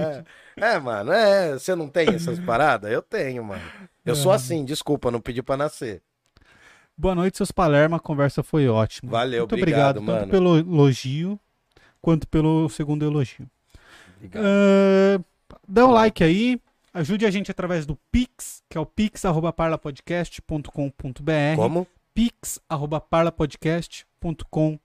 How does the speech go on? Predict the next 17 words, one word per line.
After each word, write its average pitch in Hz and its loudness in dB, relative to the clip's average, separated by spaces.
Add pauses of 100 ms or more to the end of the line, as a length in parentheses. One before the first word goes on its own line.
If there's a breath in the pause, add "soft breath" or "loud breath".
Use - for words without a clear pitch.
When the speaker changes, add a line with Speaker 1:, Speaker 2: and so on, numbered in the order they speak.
Speaker 2:
ponto 151 -6
B 135 -2
R. 131 0 (320 loud breath)
Lá 165 0
você 160 -6
pode 165 -2
mandar 151 -6
qualquer 151 -8
valor, 143 0
de 127 -10
um 160 -10
centavo 143 -8
até 156 -8
onde 156 -6
seu 156 -8
coração 139 -10
mandar. 123 -2